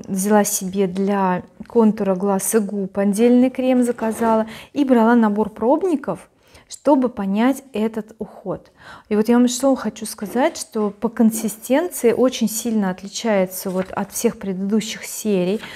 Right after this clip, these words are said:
Мне показалось, что они более какие-то плотные, все, м, крема такие, да, насыщенные, питательные. Сыворотка очень красивая, то есть в ней вот эти вот пузырики там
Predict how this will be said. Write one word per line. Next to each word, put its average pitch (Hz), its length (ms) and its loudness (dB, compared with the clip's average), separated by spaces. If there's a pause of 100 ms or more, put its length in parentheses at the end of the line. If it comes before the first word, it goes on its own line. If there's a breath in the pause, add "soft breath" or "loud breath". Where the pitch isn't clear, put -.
(200 loud breath)
Мне 214 100 -2
показалось, 233 320 2
что - 160 -6
они 208 160 2
более 208 260 0
какие-то 196 340 -12
плотные, 208 840 2
все, 196 260 -8 (100)
м, 185 280 -10
крема 196 420 -4
такие, 180 300 -10
да, 202 180 -2
насыщенные, 196 920 0
питательные. 180 1000 -4 (400 loud breath)
Сыворотка 226 840 2
очень 196 260 -4
красивая, 202 720 -4
то 196 80 -8
есть - 160 -8
в - 20 -4
ней 196 140 2
вот 190 120 -4
эти 185 180 -8
вот - 80 -16
пузырики 202 760 0
там 180 260 -8